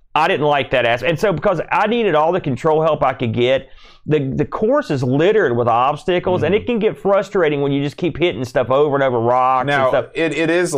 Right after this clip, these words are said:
Speaker 2: it is frustrating, you're right, but this game, you crash in the Outrun style, not in the pole position style. So you just sort of bounce out of
Speaker 1: Well,
Speaker 2: the way, and it takes you a second to get, but you
Speaker 1: or,
Speaker 2: don't
Speaker 1: no, you can explode. If you hit the walls, you, uh, uh, when you go through the tunnels, you explode,
Speaker 2: That's
Speaker 1: or if
Speaker 2: true,
Speaker 1: you go in
Speaker 2: yeah.
Speaker 1: the water.
Speaker 2: But for your garden variety,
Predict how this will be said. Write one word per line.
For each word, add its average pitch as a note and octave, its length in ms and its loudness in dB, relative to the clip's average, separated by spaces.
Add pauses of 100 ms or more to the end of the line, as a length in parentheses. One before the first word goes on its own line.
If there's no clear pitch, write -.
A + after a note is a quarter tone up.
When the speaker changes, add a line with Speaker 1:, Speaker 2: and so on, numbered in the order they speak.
(160)
Speaker 2:
it C#3 120 0
is C3 160 0
frustrating, C3 400 -2
you're A2 120 -2
right, G2+ 260 0
but G#2+ 120 -4
this C3+ 160 -4
game, B2+ 320 -4
you A2+ 160 -4
crash C#3 520 -4
in A2 100 -6
the F#2+ 160 -6
Outrun F#2 460 -4
style, D#2 480 -4
not F2 200 -4
in F2 80 -8
the E2 60 -8
pole F2 240 -4
position D#2 400 -12
style. C#2+ 400 -6
So - 140 -10
you F#2+ 120 -4
just G2 180 -8
sort G#2 180 -2
of F2 120 -4
bounce F#2 400 -4
out F2+ 180 -2
of F#2 40 0
Speaker 1:
Well, G2+ 140 2
Speaker 2:
the F2+ 60 -2
way, F2+ 180 -2
and E2+ 80 -10
it D#2+ 80 -14
takes F#2+ 240 -8
you F#2+ 60 -6
a - 20 -10
second F2+ 260 -4
to F2+ 60 -8
get, F2+ 180 -4
but - 120 -2
you G3+ 40 2
Speaker 1:
or, A3 160 2
Speaker 2:
don't - 80 -2
Speaker 1:
no, G3 120 2
you A3 180 0
can C#4 100 -2
explode. E3+ 640 0
If D#3 80 -6
you D#3+ 80 0
hit G3 140 0
the D#3+ 80 2
walls, E3 720 2
you, D3+ 300 -2
uh, C3+ 240 0
uh, D3+ 60 2
when D3+ 120 -2
you D3 80 0
go D#3+ 140 0
through D#3+ 140 -4
the C3 60 -2
tunnels, D3+ 360 -2
you D3+ 60 -2
explode, D3 340 0
Speaker 2:
That's C3 180 2
Speaker 1:
or C3 40 2
if B2+ 60 -2
Speaker 2:
true, A#2 140 0
Speaker 1:
you - 60 -2
go E3+ 140 2
in E3+ 80 0
Speaker 2:
yeah. D3 60 0
Speaker 1:
the - 20 2
water. D#3+ 600 2
Speaker 2:
But - 80 -12
for G3 120 0
your E3 160 0
garden D3 400 0
variety, G#2 840 0